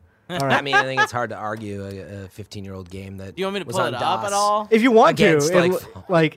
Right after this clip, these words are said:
Speaker 1: <laughs> Order.
Speaker 2: it's a, it's a cool ass game, but it's like, it was the first game that lets you play from the Empire's perspective, and, like, you would be doing, like, what's the word I'm looking for? Conflicting orders for various people. So, like,
Speaker 1: Mm.
Speaker 2: well,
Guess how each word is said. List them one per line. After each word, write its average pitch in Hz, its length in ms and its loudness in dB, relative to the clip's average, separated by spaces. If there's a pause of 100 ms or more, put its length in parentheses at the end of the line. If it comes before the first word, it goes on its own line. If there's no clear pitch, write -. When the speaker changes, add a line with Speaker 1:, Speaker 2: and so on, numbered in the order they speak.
Speaker 1:
<laughs> - 80 -20
Order. 190 140 6
Speaker 2:
it's 233 80 4
a, 233 160 4
it's 208 100 4
a 214 80 6
cool 269 300 4
ass 214 160 6
game, 220 220 6
but 202 100 6
it's 202 100 0
like, 208 180 0 (320)
it 220 100 6
was 214 140 4
the 220 80 4
first 254 280 2
game 240 160 4
that 214 60 4
lets 185 160 2
you 185 80 0
play 160 180 -2
from 175 140 -2
the 180 120 -4
Empire's 143 380 -2
perspective, 131 520 -6 (520)
and, 170 120 0
like, 170 260 2
you 185 160 2
would 185 420 4 (500)
be 190 160 0
doing, 185 440 4
like, 156 320 2 (580)
what's 143 180 -12
the 151 80 -6
word 131 160 -2
I'm 123 60 -4
looking 117 160 -10
for? 120 360 -10 (280)
Conflicting 202 1080 2
orders 165 440 4
for 156 120 -2
various 151 380 2
people. 120 420 -8 (200)
So, 190 160 0
like, 165 220 4
Speaker 1:
Mm. - 160 -20
Speaker 2:
well, 185 420 6